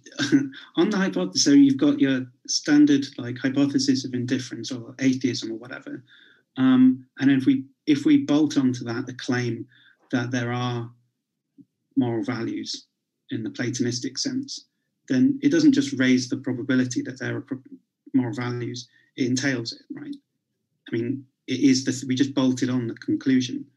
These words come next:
so obviously it entails that. So it doesn't feel quite the same. What you would be bolting on is not, um, that there is, you know, God exists and suffering exists. Obviously, that would make the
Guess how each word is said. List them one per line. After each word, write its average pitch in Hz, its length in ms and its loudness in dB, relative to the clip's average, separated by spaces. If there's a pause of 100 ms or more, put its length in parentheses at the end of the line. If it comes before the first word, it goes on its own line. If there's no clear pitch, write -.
(120)
so 135 140 -4
obviously 127 320 -2
it 135 60 -6
entails 127 500 -6
that. - 180 -8 (460)
So 147 100 0
it 135 60 4
doesn't 156 220 2
feel 156 140 0
quite 151 260 0
the 143 60 -6
same. 127 440 0 (300)
What 156 160 4
you 156 120 6
would 151 120 2
be 143 80 4
bolting 131 440 2
on 123 160 0
is 113 140 -4
not, 127 220 2 (560)
um, 117 500 -6
that 127 140 0
there 123 180 -2
is, 123 220 -2
you 131 140 0
know, 120 140 0 (340)
God 143 200 4
exists - 560 0
and 127 260 6
suffering 127 460 -2
exists. - 680 -8 (240)
Obviously, 131 260 0
that 139 160 2
would 131 120 0
make 120 200 -2
the 120 260 -6